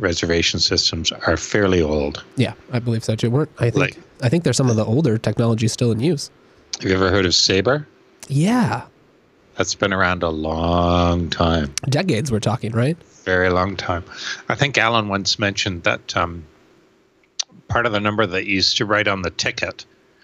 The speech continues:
Speaker 1: back in the old days was actually disc sector or disc block references.
Speaker 2: So you're getting an actual, you're, this is not a, it's not even a primary key. This is actually the, uh,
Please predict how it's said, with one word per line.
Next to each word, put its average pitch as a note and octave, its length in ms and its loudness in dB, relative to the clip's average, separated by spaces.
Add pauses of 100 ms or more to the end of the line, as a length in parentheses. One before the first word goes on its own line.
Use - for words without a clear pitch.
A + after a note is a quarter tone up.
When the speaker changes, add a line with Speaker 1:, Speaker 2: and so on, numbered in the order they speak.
(300)
Speaker 1:
back G#2+ 160 0
in - 60 -14
the G2 140 2
old G2 180 2
days D#2+ 340 0
was G2+ 220 -2
actually G2+ 500 0
disc - 640 0 (600)
sector G2 800 0 (1000)
or F2+ 140 -4 (280)
disc - 300 0 (140)
block G2 420 0 (1400)
references. F2+ 800 0 (760)
Speaker 2:
So - 140 -4
you're D3+ 200 2
getting D3 200 0
an B2+ 120 0
actual, B2+ 380 0
you're, B2+ 260 0 (320)
this D3 140 0
is C3 100 2
not A#2+ 220 0
a, A2 240 2 (320)
it's - 100 -6
not D3 80 2
even A2 200 2
a G#2 140 -2 (120)
primary D#3+ 320 2
key. - 140 -2
This D#3 180 -2
is A#2+ 100 0
actually A#2+ 360 0
the, A2+ 280 2
uh, A2 180 0